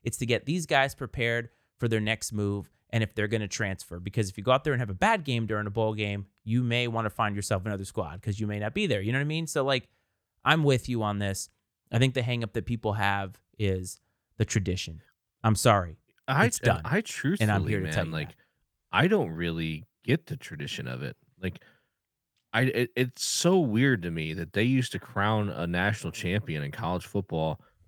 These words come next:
Speaker 2: without playing a actual defined championship game. It's just the most absurd thing to me because it, yeah.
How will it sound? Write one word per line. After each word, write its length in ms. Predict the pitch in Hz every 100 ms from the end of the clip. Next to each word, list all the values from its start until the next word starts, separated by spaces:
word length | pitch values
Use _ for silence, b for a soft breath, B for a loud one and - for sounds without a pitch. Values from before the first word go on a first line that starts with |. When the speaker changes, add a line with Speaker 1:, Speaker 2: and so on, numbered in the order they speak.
| _ -
Speaker 2:
without 560 | 101 98 92 113 120 - _
playing 500 | 110 107 104 101 82
a 380 | 85 85 85 - _ _
actual 640 | 87 101 110 - 98 95 87
defined 880 | 87 85 - - 98 104 104 92 92
championship 680 | - 104 104 82 73 -
game. 260 | - - - - _ _ _ -
It's 200 | 92 -
just 280 | 104 - -
the 80 |
most 340 | 95 101 95 - _ _ _ -
absurd 800 | 92 - - - 120 123 117 98
thing 300 | 113 104 92
to 100 | 82
me 260 | 78 127 - _ _ _ -
because 320 | - 123 110
it, 100 | 104 _ _ _ _ _ _
yeah. 320 | 135 156 98